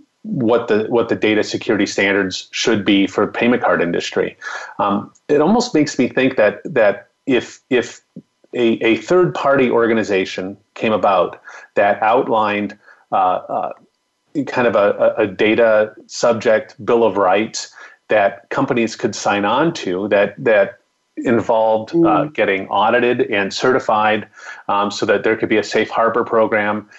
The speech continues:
Speaker 1: had a breach notification mechanism that made it very easy and, and painless to let the people know,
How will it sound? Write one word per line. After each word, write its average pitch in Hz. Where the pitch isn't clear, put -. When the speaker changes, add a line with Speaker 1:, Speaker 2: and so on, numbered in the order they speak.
Speaker 1:
had 110
a 104
breach 117
notification 117
mechanism 117
that 113
made 104
it 101
very 110
easy 110
and, 104
and 101
painless 117
to -
let 104
the 107
people 113
know, 107